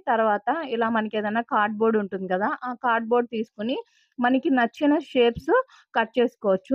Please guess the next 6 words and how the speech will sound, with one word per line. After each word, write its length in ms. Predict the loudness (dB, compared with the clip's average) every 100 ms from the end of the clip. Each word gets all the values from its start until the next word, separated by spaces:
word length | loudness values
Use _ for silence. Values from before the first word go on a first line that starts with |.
| 0 2
మెయిన్ 420 | 2 4 4 6
ముగ్గుకొచ్చేసి 960 | 4 2 0 -2 2 0 0 -4 -2 -4 -4
ఎక్కువగా 480 | -4 _ 2 4 4
యూజ్ 240 | 4 2 -2
చేసేది 480 | -6 -4 -6 -4 -8 -10 _ _ _
ఫ్లవర్ 380 | 2 2 4